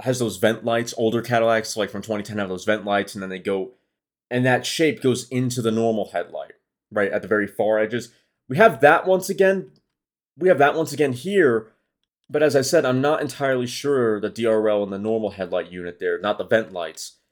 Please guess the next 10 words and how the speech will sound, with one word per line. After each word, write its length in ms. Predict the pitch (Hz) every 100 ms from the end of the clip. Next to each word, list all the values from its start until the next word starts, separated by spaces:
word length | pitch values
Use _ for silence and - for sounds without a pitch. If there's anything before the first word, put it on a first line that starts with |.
| _ _
continues 920 | - 135 123 127 135 143 127 104 92 -
the, 340 | 101 95 90 _ _ -
the 60 | 101
vertical 320 | 110 101 101
light 200 | 101 -
shape 260 | - 80
there. 120 | 87 90
I'm 180 | 98
not 380 | 113 120 123 -
convinced. 960 | - 110 101 98 90 73 - - -